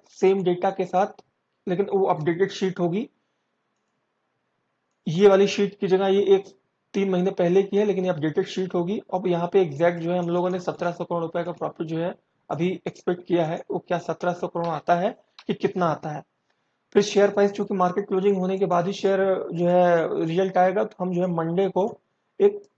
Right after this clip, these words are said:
price movement पे जो है असर देखने की कोशिश करेंगे। तो दोस्तों इस video में इतना ही, मिलते हैं अपने नए video में, तब तक के लिए धन्यवाद। और please video कैसा लगा comment करके जरूर बताइएगा, और किसी तरह का इम-, improvement कोई वो हो तो आप मुझे बताइएगा, वैसे मैं शाम को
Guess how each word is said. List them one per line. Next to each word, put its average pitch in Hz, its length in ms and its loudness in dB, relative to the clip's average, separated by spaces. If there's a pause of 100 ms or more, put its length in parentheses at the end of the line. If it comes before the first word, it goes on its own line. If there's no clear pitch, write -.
(380)
price 180 280 2
movement 170 360 -4
पे 196 180 2
जो 170 120 -4
है 185 80 -2
असर 170 260 -4
देखने 165 280 -6
की 180 60 -8
कोशिश 165 320 -8
करेंगे। 143 320 -10
तो - 840 -6
दोस्तों 220 360 4
इस 220 180 -4
video 208 220 4
में 214 120 4
इतना 208 220 0
ही, 214 160 2
मिलते 185 320 -2
हैं 202 60 0
अपने 208 120 -4
नए 190 160 0
video 196 220 4
में, 202 180 0
तब 196 240 -8
तक 190 100 -6
के 202 60 -2
लिए 196 100 2
धन्यवाद। 196 380 -2
और 202 80 -4
please 185 360 -4
video 180 200 4
कैसा 185 260 -2
लगा 190 160 2
comment 180 320 -4
करके 180 260 -2
जरूर 180 260 0
बताइएगा, 165 540 0 (600)
और 180 220 4 (720)
किसी 196 220 -4
तरह 190 160 0
का 196 120 0
इम-, 180 360 -2
improvement 180 640 -2
कोई 180 160 0
वो 175 200 0
हो 185 140 0
तो 202 120 -6
आप 180 160 -2
मुझे 170 140 -4
बताइएगा, 170 420 -4
वैसे 202 260 -2
मैं 196 100 -4
शाम 175 280 -6
को 208 160 -4